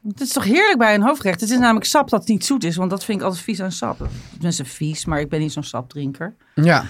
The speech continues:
Speaker 1: Omdat ik het altijd zo, alsof je alleen maar suiker aan het drinken bent. Anyway,
Speaker 2: Ja.
Speaker 1: nou, wat ik wilde vertellen is, die, eh, eh, die morellen die worden alleen nog maar in Zuid-Limburg eigenlijk geteeld. Ehm, vroeger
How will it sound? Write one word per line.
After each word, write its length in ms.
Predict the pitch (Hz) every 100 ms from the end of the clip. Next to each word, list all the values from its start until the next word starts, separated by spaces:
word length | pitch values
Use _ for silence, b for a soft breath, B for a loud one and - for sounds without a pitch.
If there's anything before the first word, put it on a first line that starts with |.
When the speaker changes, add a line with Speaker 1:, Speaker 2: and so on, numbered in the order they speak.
| B
Speaker 1:
Omdat 140 | - 170
ik 40 |
het 120 | 170
altijd 200 | 143 151
zo, 280 | 160 156 - _
alsof 460 | - 160 156 170 -
je 80 |
alleen 240 | 175 185 180
maar 120 | 156
suiker 340 | 202 185 180 127
aan 60 |
het 80 | 143
drinken 260 | 160 147 135
bent. 260 | 135 - - B B B B B
Anyway, 680 | - 269 277 202 175 214 311 330
Speaker 2:
Ja. 140 | 165
Speaker 1:
nou, 280 | 202 170 - _
wat 200 | - 214
ik 80 | 214
wilde 200 | 214 196
vertellen 440 | - 233 190 185
is, 440 | 190 170 190 - - - _ _ _ _ _ _ - _ -
die, 380 | 190 190 180
eh, 420 | 160 156 151 165 151
eh, 60 |
die 100 | 156
morellen 340 | 185 196 240 190
die 120 | 175
worden 260 | 185 180
alleen 260 | 185 185 208
nog 120 | 190
maar 320 | 185 170 165
in 180 | 175 170
Zuid-Limburg 960 | 143 170 170 - 170 220 220 160 - -
eigenlijk 520 | 170 160 170 165 -
geteeld. 960 | _ - 175 147 _ - 147 170 269 - B B B B B B B
Ehm, 260 | 180 175 175
vroeger 320 | 247 220